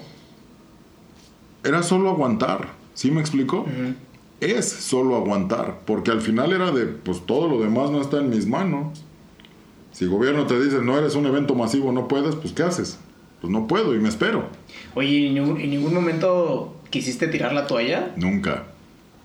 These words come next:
Speaker 1: Y de eso se trata. Yo creo que, yo creo que el que tira la toalla es porque realmente no estaba seguro de lo que quiere.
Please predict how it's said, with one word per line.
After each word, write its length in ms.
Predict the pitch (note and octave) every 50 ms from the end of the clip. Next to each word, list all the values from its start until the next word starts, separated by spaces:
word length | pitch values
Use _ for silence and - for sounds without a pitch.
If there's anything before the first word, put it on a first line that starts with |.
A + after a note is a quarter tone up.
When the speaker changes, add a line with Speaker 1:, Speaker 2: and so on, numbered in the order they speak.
| - - - - - - - - -
Speaker 1:
Y 240 | - F#2 F2+ F#2 F#2
de 140 | F2+ F2 F2
eso 160 | E2+ F#2+ G2+
se 140 | F#2 A#2 -
trata. 380 | - - F2 F#2 F2 - - - - - - - - - - - - - - - - - - - - - - - - - - - - - - - -
Yo 100 | E2+ G#2
creo 160 | A2+ B2 A#2 G#2+
que, 480 | B2+ C3 B2 A2 G2+ F#2 E2+ D2+ - - - - - - - - - - - - - - - - - - - - - - - -
yo 140 | D#2+ F2+ G2
creo 140 | G2+ A2+ G#2+
que 80 | B2 B2+
el 100 | G#2 -
que 120 | G2 E2
tira 260 | - F#2+ F2+ G2+ G#2
la 200 | G2+ F2+ D#2+ -
toalla 280 | - F2+ F2 F2 F#2 F#2
es 60 | F#2+
porque 300 | - F#2+ E2+ D2 - D2+
realmente 460 | D2+ E2 E2+ E2+ E2+ F2 E2+ E2+ F2+ E2+
no 100 | F2 E2+
estaba 280 | - - E2+ E2 E2 D#2+
seguro 380 | - D#2 D2+ D#2 D#2 E2 D#2+
de 60 | D2+
lo 120 | D2+ C2+ -
que 100 | - -
quiere. 300 | - - B1+ G#1 G1+ G1+